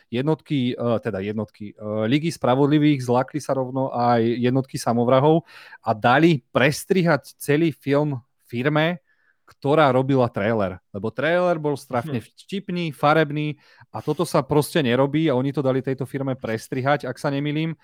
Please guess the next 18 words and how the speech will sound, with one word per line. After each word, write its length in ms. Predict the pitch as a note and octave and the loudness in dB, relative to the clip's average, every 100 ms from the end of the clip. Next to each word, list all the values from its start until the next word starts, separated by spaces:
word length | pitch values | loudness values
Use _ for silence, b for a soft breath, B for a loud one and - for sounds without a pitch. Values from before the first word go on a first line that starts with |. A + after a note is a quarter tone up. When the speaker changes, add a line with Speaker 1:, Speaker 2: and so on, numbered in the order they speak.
| b b b | b b b
Speaker 1:
Vznikol 400 | A2 D#3 D#3+ E3 | -8 -6 0 0
z 100 | - | 0
toho 400 | D#3 C3+ B2+ A#2 A#2 | 0 2 2 2 0
úplné 320 | B2+ - C#3+ | -2 2 4
mešuge. 800 | C3+ A2+ - D#3+ C#3+ D3+ D#3 D3 _ _ _ | 4 4 2 0 4 6 6 2 _ _ _
Eh, 380 | - A2 A#2+ A#2+ A#2+ | -12 -6 -4 -4 -6
David 540 | A2+ B2 C3+ D3 - | -4 -2 -2 -4 -4
Ayer 240 | C3 C3+ C3+ | 0 0 2
je 80 | B2 | 0
nešťastný, 480 | A#2+ B2+ D3+ B2+ C#3 | -2 -4 -6 -6 -8
keď 160 | B2+ | -8
si 80 | A#2+ | -10
teraz 240 | C3 C3 B2+ | -6 -6 -6
prečítate 480 | A#2+ A2 B2+ B2 | -8 -10 -8 -8
všetky 320 | - C3 - C3+ | -8 -12 -6 -6
jeho 80 | |
články, 640 | A#2+ B2 A#2+ C3+ - D3+ C3+ b b b | -4 -2 0 -2 -2 -4 -4 b b b
tak 80 | - | -12